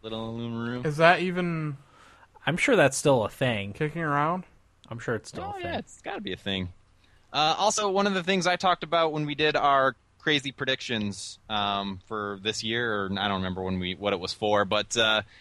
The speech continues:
Speaker 1: the potential of the Kinect, which I'm, I'm happy one of the policy, or maybe they will, you know, go back on this one, but I'm actually kinda happy one of the policies they aren't doing away with is shipping with the Kinect, um, because I feel like there is a lot of potential there, and it's just a matter of getting it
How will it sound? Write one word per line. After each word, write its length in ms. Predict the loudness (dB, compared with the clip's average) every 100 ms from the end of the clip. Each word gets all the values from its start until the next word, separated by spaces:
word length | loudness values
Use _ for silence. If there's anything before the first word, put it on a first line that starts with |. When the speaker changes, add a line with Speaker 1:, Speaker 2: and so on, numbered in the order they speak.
| _
Speaker 1:
the 80 | -6
potential 560 | -6 -2 -2 0 0 -2
of 140 | -4
the 60 | -8
Kinect, 600 | -6 -4 -2 -2 -6 -10
which 300 | -8 -6 -6
I'm, 240 | -2 -2 -4 -12 _
I'm 140 | -4
happy 380 | -2 -2 -2 -2
one 200 | -2 -2
of 120 | -2
the 60 | -4
policy, 520 | 0 0 0 -2 -6
or 80 | -4
maybe 220 | -2 0 0
they 120 | 0
will, 400 | 0 0 -2 -6
you 100 | -6
know, 100 | -6
go 160 | -6 -4
back 280 | -4 -4
on 120 | -6 -8
this 160 | -8
one, 100 | -8
but 100 | -4
I'm 120 | -2 -2
actually 240 | -4 -6
kinda 200 | -4 -4
happy 360 | -2 -4 -4 -10
one 160 | -8
of 40 | -10
the 60 |
policies 480 | -6 -6 -6 -8 -8
they 140 | -8
aren't 240 | -6 -6 -8
doing 200 | -12 -10
away 220 | -8 -6
with 200 | -6 -10 -12 _ _ _
is 160 | -10 -6
shipping 380 | -4 -4 -4 -8
with 120 | -10
the 60 |
Kinect, 480 | -14 -6 -4 -4 -12 -20 _ _ -6
um, 220 | -4 -4
because 200 | -4 0
I 100 | -2
feel 300 | -2 -2 2
like 220 | 2 0
there 260 | -2 -2 0
is 200 | 0 -2
a 80 |
lot 260 | 2 2 2
of 60 | -2
potential 440 | -4 -4 -2 -4
there, 280 | -2 0 -2
and 120 | -4
it's 140 | -6
just 160 | -6 -6
a 60 | -4
matter 400 | 0 0 0 -2
of 200 | -6 -4
getting 300 | -2 0 0
it 240 | -2 -4